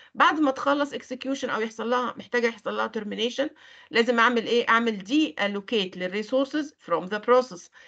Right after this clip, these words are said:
يبقى كأن ال process termination المسؤولة عنه برضو هي ال process management. هي مسؤولة عن إيه؟ إنها تعمل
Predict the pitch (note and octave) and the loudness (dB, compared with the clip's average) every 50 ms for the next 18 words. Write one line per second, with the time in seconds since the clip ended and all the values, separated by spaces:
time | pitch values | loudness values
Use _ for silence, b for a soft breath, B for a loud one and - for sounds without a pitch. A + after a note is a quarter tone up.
0 | B B - - F3+ - - F3+ F#3 A#3 - B3 B3+ A#3+ A#3 - C4 D4 D4+ E4 | B B -6 -6 -4 -2 -2 -2 0 0 2 4 4 2 4 4 2 2 2 0
1 | E4+ - - C#4+ B3+ B3+ A#3 G#3 G3+ G3+ G3 - - A#3 C4 - G#3+ G#3+ F#3+ F3+ | -6 -4 -2 -2 -2 -2 -2 -4 -4 -4 -4 -4 -4 -4 -4 -4 -6 -6 -6 -8
2 | F#3 F#3 - - C4+ C4+ B3 A3+ A#3+ B3+ B3+ B3+ B3 G3+ A3 A3 G#3 F#3+ G3+ B3+ | -8 -8 -4 0 2 4 6 6 4 4 2 2 2 2 2 0 0 0 0 -2
3 | D4 D4 _ _ _ _ _ _ _ _ _ _ _ _ _ _ _ _ _ _ | -2 -2 _ _ _ _ _ _ _ _ _ _ _ _ _ _ _ _ _ _
4 | _ _ _ _ _ F3+ F3+ F3 F#3 F#3 - E3+ D#3+ - - D3 D3+ - G3 F#3+ | _ _ _ _ _ -6 -2 0 0 0 0 -4 -8 -6 -6 -8 -8 -8 -10 -8
5 | - A3 A#3 B3 C4 A3 G3 F3+ E3+ D#3 - B B B B B B B - F3+ | -4 0 0 0 0 -2 -6 -8 -10 -10 -12 B B B B B B B -4 -2
6 | F#3+ F#3 F#3+ F#3+ F#3+ - - B3+ B3 A3+ G#3+ G3+ F#3 - - A3 G#3+ G#3+ G#3 B | 0 0 0 0 -2 -2 2 4 4 6 6 4 2 0 -2 -2 0 -2 -2 B
7 | B B B - - G3+ G#3 A#3+ A3+ A3 - B3+ B3 A#3+ A#3+ A#3 G3+ - | B B B -8 -4 -2 0 0 2 4 4 4 4 4 2 0 0 -4